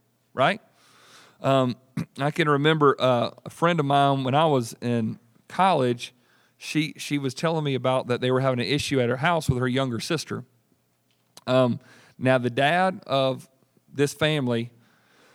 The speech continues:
C E O of this company, uh, it was a multi-million dollar company. They, they had everything they could ever imagine. So they,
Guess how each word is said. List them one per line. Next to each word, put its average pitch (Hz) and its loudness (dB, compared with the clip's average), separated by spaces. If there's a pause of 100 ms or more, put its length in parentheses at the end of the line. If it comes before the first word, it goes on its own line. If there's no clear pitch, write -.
(160)
C 170 -4
E 160 4
O 160 6
of 156 0
this 151 -6
company, 156 -2 (360)
uh, 113 -4
it 135 0
was 127 -2
a 120 0
multi-million 139 -2
dollar 135 2
company. 127 -2
They, 127 0
they 131 0
had 123 0
everything 127 -2
they 120 -2
could 120 -2
ever 117 0
imagine. 120 -2
So 117 -2
they, 127 0